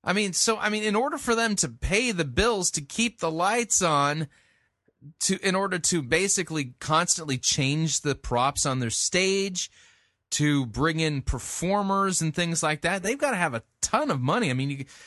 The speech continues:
from, you know, stage dressers to, uh, you know, guys who run the lights, the soundboard, the, uh, the equipment for videotaping. I mean, we're, we're talking millions and millions of dollars a year.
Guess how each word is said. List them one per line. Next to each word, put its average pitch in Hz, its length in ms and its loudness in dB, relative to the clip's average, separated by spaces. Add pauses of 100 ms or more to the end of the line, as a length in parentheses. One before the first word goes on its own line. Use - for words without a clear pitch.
(140)
from, 139 360 -2
you 151 100 -2
know, 123 60 0
stage 175 460 2
dressers 165 680 0
to, 123 480 0
uh, 110 200 0
you 123 260 -6
know, 117 80 -2
guys 131 340 0
who 143 80 -2
run 123 220 -2
the 113 80 -4
lights, 151 400 0
the 123 60 -6
soundboard, 151 720 0
the, 113 260 -2
uh, 104 180 -4
the 107 320 -8
equipment 170 680 -4 (340)
for 139 180 -2
videotaping. 175 840 0
I 185 100 2
mean, 202 200 -2 (420)
we're, 220 260 -8
we're 240 160 0
talking 170 800 2
millions 214 840 2
and 156 320 2
millions 208 600 2
of 139 200 -4
dollars 180 760 2
a 147 140 6
year. 135 840 0